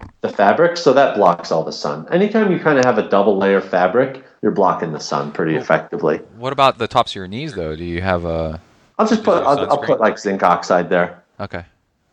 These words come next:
Speaker 1: Yeah.
Speaker 2: Yeah.
Speaker 1: Sometimes I'll wear, um, uh, like, skin, uh, the, the, uh, calf, calf sleeves,
Speaker 2: Yeah.
Speaker 1: compression sleeves, and those will keep the sun off your calf.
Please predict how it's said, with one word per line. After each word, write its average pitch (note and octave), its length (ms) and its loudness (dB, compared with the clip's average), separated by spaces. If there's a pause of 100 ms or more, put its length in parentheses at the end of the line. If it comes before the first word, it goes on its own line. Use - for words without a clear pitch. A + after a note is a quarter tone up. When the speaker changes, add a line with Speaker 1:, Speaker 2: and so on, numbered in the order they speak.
Speaker 1:
Yeah. E3 100 -2
Speaker 2:
Yeah. E3 240 0
Speaker 1:
Sometimes G3 540 0
I'll C3 180 2
wear, A#2 340 2
um, F2 360 -4
uh, D2 420 -6 (960)
like, E2+ 220 2
skin, A#2 520 2
uh, - 320 0
the, D#2 220 0 (400)
the, D#2+ 220 0 (260)
uh, C2 340 2 (120)
calf, B2 480 2
calf B2 240 4
sleeves, G3+ 500 2 (240)
Speaker 2:
Yeah. G#2+ 80 2
Speaker 1:
compression A2+ 360 2
sleeves, D3+ 400 2 (160)
and G#2 100 2
those G2+ 160 6
will F#2+ 60 4
keep G#2+ 200 0
the G2 80 -6
sun F2 220 2
off D#2 240 0
your - 80 -6
calf. E2+ 440 0